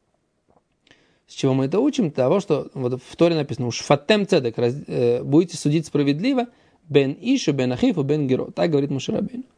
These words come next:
Так говорит Раби Иуда, что отсюда из этого стиха, "Микан, омар Раби Иуда, гер шенисгар бебейзин, арей зе гер. Эйно бен-, э, бейно ле бейн ацмой", сам по себе, "эйно гер", он не гер. Говорит Гемара так.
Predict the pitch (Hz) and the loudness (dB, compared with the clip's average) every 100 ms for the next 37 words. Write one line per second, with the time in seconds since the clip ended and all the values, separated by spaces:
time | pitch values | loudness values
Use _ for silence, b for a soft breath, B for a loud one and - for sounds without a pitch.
0 | b b b b b _ _ 151 165 135 | b b b b b _ _ 0 2 0
1 | 139 127 117 117 98 226 185 - 123 - | 0 0 0 -2 2 2 0 -2 -2 -2
2 | 190 151 151 165 156 202 - 311 269 180 | 0 0 0 -2 -2 -4 0 0 2 0
3 | - 269 294 196 147 147 147 143 135 120 | 0 0 2 0 0 0 2 2 0 -4
4 | - 139 160 214 190 156 143 165 170 180 | -6 -2 0 0 0 -2 2 2 2 0
5 | 247 220 175 160 156 143 131 - - _ | -2 0 0 0 0 0 -2 -6 -10 _
6 | 185 233 226 165 147 143 - - 139 131 | 0 2 2 0 0 -2 -4 -2 2 2
7 | 135 175 190 185 196 220 285 330 - 190 | 4 2 2 -2 -2 -2 -2 -4 -2 2
8 | 208 220 208 - 233 302 269 b b b | 2 2 -2 -4 2 2 2 b b b
9 | 233 302 277 240 208 - 214 226 220 190 | 2 2 2 2 2 2 2 2 2 0
10 | 160 - - - - _ - B B B | -4 -6 -18 -18 -20 _ -16 B B B
11 | B - 160 190 208 190 147 - | B 0 4 4 4 2 2 -4